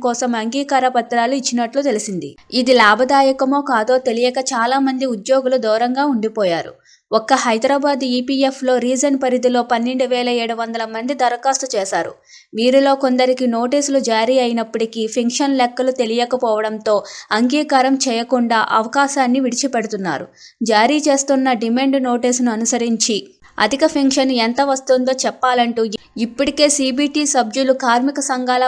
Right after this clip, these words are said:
వారు ఈపీఎఫ్ఓకు విజ్ఞాపనలు ఇచ్చారు. ఆ మేరకు అది ప్రస్తుతం ఆన్‌లైన్ క్యాలిక్యులేటర్‌ను సిద్ధం చేసింది. ఇది సర్వీసుల్లోని ఉద్యోగుల కన్నా ఇప్పటికే పదవి విరమణ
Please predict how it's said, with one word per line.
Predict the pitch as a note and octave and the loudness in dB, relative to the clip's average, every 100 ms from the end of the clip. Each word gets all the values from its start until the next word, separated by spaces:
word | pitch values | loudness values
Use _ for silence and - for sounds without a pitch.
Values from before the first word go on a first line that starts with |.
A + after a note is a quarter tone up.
| B3 | 2
వారు | A3+ A#3+ A3 B3 | 0 0 -2 -4
ఈపీఎఫ్ఓకు | B3+ C#4+ C4+ B3+ C4 B3 C4 C#4+ - A3 | -4 -2 0 0 0 -2 -2 -6 -4 -2
విజ్ఞాపనలు | B3+ C#4+ D4+ D4+ C4+ C4 C4+ | 2 2 2 0 0 0 -2
ఇచ్చారు. | - A3+ D#3 - - A3 | -2 -2 -2 -6 -2 0
ఆ | B3 | 4
మేరకు | B3 C4+ D4+ D4+ C#4 | 4 4 2 2 2
అది | B3 B3+ B3+ | 2 0 -2
ప్రస్తుతం | A#3+ C4+ C#4+ C#4+ C4+ A#3 | -4 -2 -2 0 0 0
ఆన్‌లైన్ | B3 C4+ C#4 C4 C4 | 0 0 0 -2 0
క్యాలిక్యులేటర్‌ను | A#3+ B3 C4+ C4 B3+ B3 A#3+ A#3+ C4 | 0 0 0 0 0 -2 0 -2 -2
సిద్ధం | A3 G#3 C4+ C4 | -4 -4 -2 0
చేసింది. | G#3+ G#3 F3 D#3 - - - - A#3 | -2 -4 -6 -8 -12 -20 -20 -6 -2
ఇది | B3 B3 | 0 2
సర్వీసుల్లోని | A#3 A#3+ D4 D4+ C#4+ C#4+ C#4 A#3+ | 0 0 -2 0 0 0 0 -2
ఉద్యోగుల | G3 C4+ C#4+ C4+ B3+ | 2 4 4 2 0
కన్నా | A#3 A#3+ A#3 A3+ | 0 -2 -2 -2
ఇప్పటికే | C#4 C#4 C#4 C#4 | 0 0 2 2
పదవి | A#3 B3 C4+ C#4 | 2 2 0 0
విరమణ | C4+ C4 C4 | 0 0 -2